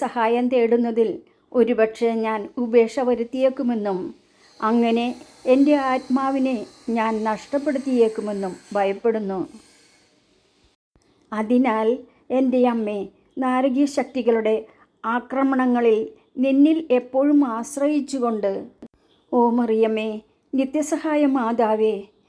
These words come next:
എൻ്റെ ദൈവം എനിക്ക് നഷ്ടപ്പെടുവാൻ ഒരിക്കലും നീ ഇടയാക്കല്ലേ എന്ന് പ്രാർത്ഥിക്കുവാനുള്ള അനുഗ്രഹം തന്നരുളണമേ. ഈ അനുഗ്രഹത്തിനായി എൻ്റെ സർവ്വ കഴിവുകളോടും കൂടി നിന്നോട് ഞാൻ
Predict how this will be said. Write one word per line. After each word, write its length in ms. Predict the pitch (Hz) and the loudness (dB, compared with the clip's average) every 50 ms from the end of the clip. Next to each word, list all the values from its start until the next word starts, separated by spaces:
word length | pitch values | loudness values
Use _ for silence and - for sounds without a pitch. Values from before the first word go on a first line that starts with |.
| _ _ _ _ - | _ _ _ _ 0
എൻ്റെ 340 | 240 226 247 226 214 247 247 220 | 2 4 4 2 2 0 2 4
ദൈവം 360 | 240 226 226 220 214 220 220 214 - - _ _ _ _ - | 4 4 4 4 0 -2 -4 -6 -10 -14 _ _ _ _ 0
എനിക്ക് 300 | 254 254 277 277 277 320 294 294 | 2 4 4 4 4 4 4 2
നഷ്ടപ്പെടുവാൻ 640 | 269 247 - - 339 339 339 339 330 302 285 254 240 247 - - | 2 0 -4 -6 -6 -4 -2 0 0 0 0 0 -2 -6 -6 -4
ഒരിക്കലും 560 | 254 240 233 277 277 - - 294 294 311 311 320 320 311 - | -2 -2 0 -2 -2 -2 0 2 2 4 4 2 0 0 -2
നീ 160 | 247 247 247 240 233 | 0 0 2 2 0
ഇടയാക്കല്ലേ 760 | 220 220 214 208 214 214 208 214 214 - 196 196 202 185 165 - - - _ _ _ _ _ _ _ _ _ _ _ _ - | 0 0 2 2 0 0 -2 -4 -4 -4 -4 -2 0 -2 -2 -2 -4 -10 _ _ _ _ _ _ _ _ _ _ _ _ -6
എന്ന് 300 | 233 220 220 214 208 208 - - - _ _ - - - | -4 -2 -2 0 -2 -2 -4 -6 -10 _ _ -18 -10 -2
പ്രാർത്ഥിക്കുവാനുള്ള 760 | 240 240 226 240 233 - 269 240 - 254 247 247 254 262 285 269 | 0 2 2 2 0 -2 -4 -2 2 2 2 2 2 0 0 0
അനുഗ്രഹം 500 | 247 226 233 226 214 214 220 220 226 214 220 - - | 0 -2 -2 -2 -2 -2 -2 -2 -4 -6 -8 -10 -6
തന്നരുളണമേ. 840 | - 247 220 208 214 214 202 196 202 202 196 196 185 185 190 185 190 185 - _ _ _ _ _ _ _ _ _ _ _ _ _ _ _ _ _ _ _ _ _ _ _ _ _ _ _ - | -4 -4 -2 -2 -2 -4 -4 -4 -4 -2 -2 -2 -2 -2 -2 -4 -4 -6 -10 _ _ _ _ _ _ _ _ _ _ _ _ _ _ _ _ _ _ _ _ _ _ _ _ _ _ _ -2
ഈ 140 | 330 285 294 330 349 | 0 4 4 4 4
അനുഗ്രഹത്തിനായി 1080 | 349 277 262 254 226 226 240 247 247 254 - - 247 233 240 226 214 220 226 220 220 226 - - _ _ _ _ _ _ - | 4 2 0 -2 0 0 0 0 0 -2 -4 -2 -2 0 0 0 -2 -2 -2 -2 -4 -4 -6 -10 _ _ _ _ _ _ 2
എൻ്റെ 240 | 254 269 285 320 330 330 - | 4 6 6 4 4 0 -2
സർവ്വ 300 | 302 262 269 277 254 311 349 339 | -4 -4 -4 -4 -2 -2 -4 -4
കഴിവുകളോടും 760 | - 277 247 226 233 233 233 233 233 254 240 247 240 262 269 262 | -4 -2 0 0 0 2 2 2 4 4 4 4 2 0 0 -2
കൂടി 300 | 254 240 226 196 202 190 - - - - _ - | -2 -2 0 0 0 0 -2 -4 -8 -14 _ -8
നിന്നോട് 420 | 240 226 226 214 202 196 208 220 226 | -6 -4 -4 -4 -2 -2 -2 -2 -2
ഞാൻ 220 | 220 226 214 214 | -2 -2 -4 -4